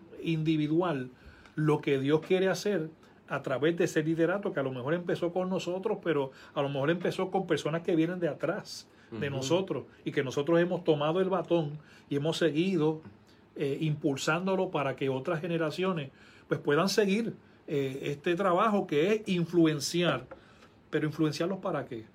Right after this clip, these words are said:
Speaker 1: Bueno, para que puedan llevar ese mensaje de buena nueva, de salvación y podamos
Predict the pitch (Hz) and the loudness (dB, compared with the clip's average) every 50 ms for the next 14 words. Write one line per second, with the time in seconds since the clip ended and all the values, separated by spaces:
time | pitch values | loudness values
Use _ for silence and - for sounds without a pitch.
0 | - - 117 139 185 185 185 156 135 123 120 - 143 123 117 113 - 143 127 131 | -16 -12 -10 -8 -8 -4 -4 -2 -2 -4 -4 -4 -4 -4 -4 -4 -4 -2 -2 0
1 | 139 156 170 170 175 156 147 151 160 160 156 175 165 156 147 135 - - 151 151 | 0 0 2 2 2 2 4 2 0 0 0 0 -2 -2 -2 -4 -4 -2 -2 0
2 | 156 170 170 147 135 127 127 131 139 151 147 135 147 160 175 170 160 143 - - | 0 2 0 0 0 -2 -4 -4 -4 -4 -6 -6 -4 -2 -2 0 -2 -2 -4 -10
3 | - - - - - - - 147 143 143 - 147 135 131 131 131 127 - 196 214 | -18 -20 -20 -20 -14 -6 -2 0 0 2 0 0 0 0 -2 -4 -2 -2 -2 0
4 | 196 160 - 131 123 123 123 131 151 156 165 | -2 -2 -2 -2 -2 -2 -2 -2 -2 -4 -4